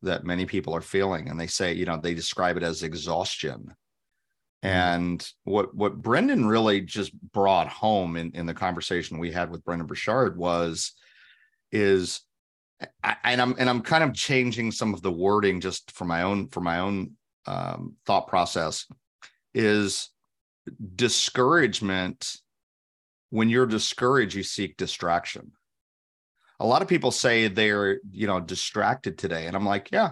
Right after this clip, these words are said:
Speaker 1: I agree. Life happens. You're going to get distracted," which is something grabbing your attention and taking it away.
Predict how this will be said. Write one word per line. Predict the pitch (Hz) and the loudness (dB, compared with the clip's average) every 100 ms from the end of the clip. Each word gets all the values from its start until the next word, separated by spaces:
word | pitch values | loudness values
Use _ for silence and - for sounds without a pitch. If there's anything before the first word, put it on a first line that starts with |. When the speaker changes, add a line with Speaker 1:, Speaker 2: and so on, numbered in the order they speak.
| - | 0
Speaker 1:
I | 143 | -2
agree. | 156 165 - - | 2 2 0 -2
Life | 120 156 - | 2 2 2
happens. | 127 135 101 80 - - _ - | 0 0 -2 -6 -12 -14 _ 0
You're | 127 | 2
going | 110 143 147 | 4 4 2
to | 135 131 | 2 2
get | 101 120 110 | 4 2 2
distracted," | 107 - - 107 98 - 98 98 117 135 131 _ _ _ - - - - | -4 -4 -2 0 0 0 0 2 2 -2 -8 _ _ _ -20 -20 -8 2
which | 127 131 | 2 2
is | 117 | 0
something | - 139 139 131 107 | 2 2 2 0 0
grabbing | 98 104 110 120 113 | 2 4 4 2 -2
your | 107 | -2
attention | 98 - 113 104 110 101 | -4 -6 -6 -4 -2 -4
and | - 98 | -4 -6
taking | 92 98 - 90 | -2 -4 -4 -8
it | 87 | -6
away. | 90 85 80 57 - | -4 -4 -4 -6 -12